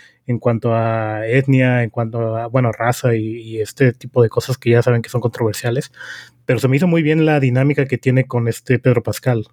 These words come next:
con, con Joel. Y yo la verdad sí me iba a quejar de que, "Ah, pero es que ya saben, el woke y todo eso, y ese tipo de cosas". Pero después de ver eso, o sea, la verdad es que dije, "Ah, está chido". Me, me, me convenció. Sí, es la hija de este vato.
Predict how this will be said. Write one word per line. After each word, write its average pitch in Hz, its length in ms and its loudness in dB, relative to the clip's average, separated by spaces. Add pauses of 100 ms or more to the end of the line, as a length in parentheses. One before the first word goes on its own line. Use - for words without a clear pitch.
(160)
con, 107 280 0
con 107 200 -4
Joel. 120 300 4
Y 113 480 -2 (840)
yo 147 140 2
la 180 80 4
verdad 147 140 2
sí 151 100 2
me 156 80 4
iba 156 140 4
a 147 40 -2
quejar 127 300 2
de 127 120 2
que, 135 120 0
"Ah, 190 320 0
pero 156 140 2
es 147 100 -4
que 170 260 2
ya 151 120 4
saben, 151 360 2
el 123 100 -2
woke 143 500 0
y 139 60 0
todo 131 280 2
eso, 135 420 -2
y 117 200 -4 (200)
ese 131 160 2
tipo 131 180 -2
de 123 80 2
cosas". 120 160 -2 (640)
Pero 135 200 2
después 160 260 0
de 185 80 4
ver 196 140 4
eso, 202 200 2
o 180 40 2
sea, 151 100 2
la 139 120 4
verdad 131 160 4
es 135 80 -4
que - 80 0
dije, 139 220 2
"Ah, 226 100 -2 (360)
está - 160 0
chido". 165 320 -2 (120)
Me, 131 140 2
me, 123 420 2
me 120 100 2
convenció. 127 480 2 (400)
Sí, 131 180 0
es 127 120 2
la 123 520 2
hija 123 200 0
de 123 60 2
este - 180 -4
vato. 180 400 2